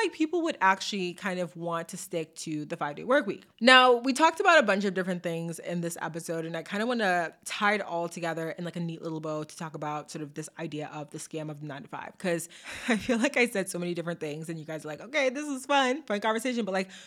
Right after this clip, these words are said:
what's the point, right? The point is that this episode isn't necessarily meant to make you wanna quit your nine-to-five. Like I said, I work a nine-to-five, love having, you know, a quote-unquote stable job, a, a check that I can expect on a monthly basis. I know I get paid monthly. It's very annoying,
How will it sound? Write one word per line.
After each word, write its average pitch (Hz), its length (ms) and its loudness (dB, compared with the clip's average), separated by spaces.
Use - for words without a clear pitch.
what's 185 160 0
the 170 60 -8
point, - 260 -6
right? 190 260 6
The 285 100 4
point 339 320 4
is 269 240 6
that 185 580 6
this 247 280 2
episode 392 560 4
isn't 220 460 2
necessarily 196 400 0
meant 175 400 0
to - 200 -4
make 170 280 -2
you 165 200 -4
wanna 147 300 -4
quit - 320 -8
your 156 180 -4
nine-to-five. - 440 -8
Like 170 120 -4
I 190 80 2
said, 190 260 0
I 226 120 4
work 240 140 2
a 247 40 0
nine-to-five, 208 680 4
love 202 420 6
having, 185 680 2
you 190 160 2
know, 165 320 2
a 165 400 0
quote-unquote 165 420 -4
stable 170 320 -4
job, 156 480 2
a, 165 260 -6
a 160 60 -6
check - 500 -4
that 165 120 -2
I 151 100 0
can 160 140 -12
expect - 720 -6
on 170 240 0
a 156 360 -4
monthly 165 360 -8
basis. 151 320 -10
I - 100 -10
know - 120 -12
I - 40 -12
get - 160 -12
paid 156 160 -10
monthly. 170 320 -12
It's - 240 -14
very 190 240 4
annoying, 156 320 -12